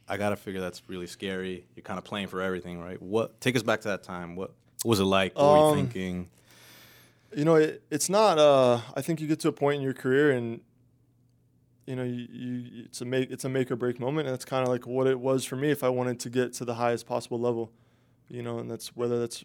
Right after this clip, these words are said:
Speaker 2: representing the best M L S club, you know, in the league and getting to the national team. And that's, you know, that's what happened, um, you know, on this path for me. And, you know, it, it wasn't as, as scary, you know, but it's, it's, um,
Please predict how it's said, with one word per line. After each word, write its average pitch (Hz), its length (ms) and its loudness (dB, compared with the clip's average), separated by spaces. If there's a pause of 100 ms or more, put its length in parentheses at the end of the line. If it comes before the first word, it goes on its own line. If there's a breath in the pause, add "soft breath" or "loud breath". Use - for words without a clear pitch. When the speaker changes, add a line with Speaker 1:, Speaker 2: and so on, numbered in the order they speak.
(120)
Speaker 2:
representing 120 640 -6
the 117 80 -6
best 120 540 -6
M 123 120 -6
L 123 100 0
S 120 120 -6
club, 123 440 0
you 123 140 -8
know, 120 80 -6
in 120 40 -8
the 120 80 -6
league 151 320 -2
and 123 460 -10
getting 127 220 -6
to 127 180 -12 (140)
the 127 100 -6
national 131 320 -4
team. 120 220 -10
And 120 100 -8
that's, - 260 -10
you 123 80 -10
know, 120 80 -6
that's 120 200 -6
what 123 120 -6
happened, 120 360 -6 (420 soft breath)
um, 117 260 -6
you 120 80 -6
know, 117 60 -4
on 120 80 -4
this 123 140 -6
path 123 240 -2
for 135 80 -10
me. 120 180 -6
And, 117 320 -10 (480 loud breath)
you 131 80 -8
know, 131 80 0
it, 139 240 -2
it 147 60 -2
wasn't 160 320 2
as, 131 180 2 (100)
as 131 120 -4
scary, 156 580 2
you 131 80 -8
know, 131 80 -4
but 123 160 -4
it's, - 400 -6 (480)
it's, - 220 -10
um, 117 460 -8